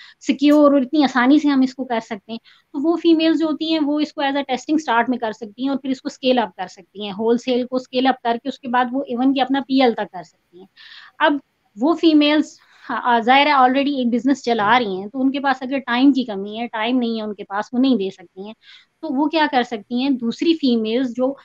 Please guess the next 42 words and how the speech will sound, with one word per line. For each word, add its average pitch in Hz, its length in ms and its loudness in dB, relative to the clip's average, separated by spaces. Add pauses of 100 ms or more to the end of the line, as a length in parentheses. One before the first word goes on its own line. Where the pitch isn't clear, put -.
(260)
उनको 262 240 2
hire 233 240 -2
कर 254 160 2
सकती 247 320 -4
हैं, 262 100 2
जिनके 240 260 -2
पास 247 260 -6
expertise 240 560 -6
plus 277 200 -4
skills 269 380 -4
हैं 196 100 -8
wholesale 233 400 -2
business 202 360 -10
को 202 100 -20
लेके। 165 440 -18
जब 233 160 -8
वो 285 100 -2
उनको 269 320 0
hire 226 280 -2
करेंगी 240 420 -2
as 214 140 -2
a 226 140 -6
V, 220 220 -6
तो 240 100 -12
हमारी 214 360 -4
society 240 440 -4
में 277 120 0
भी 269 120 -2
एक 240 100 -8
भी 262 120 -4
beneficial 240 500 -6
होगा 233 180 -2
कि 254 100 -8
आप 240 120 2
दूसरे 233 280 -6
को 262 80 -2
सो-, 247 240 -4
अ, 202 300 -10
support - 400 -2
कर 208 100 -14
रहे 175 80 -10
हैं। 160 80 -18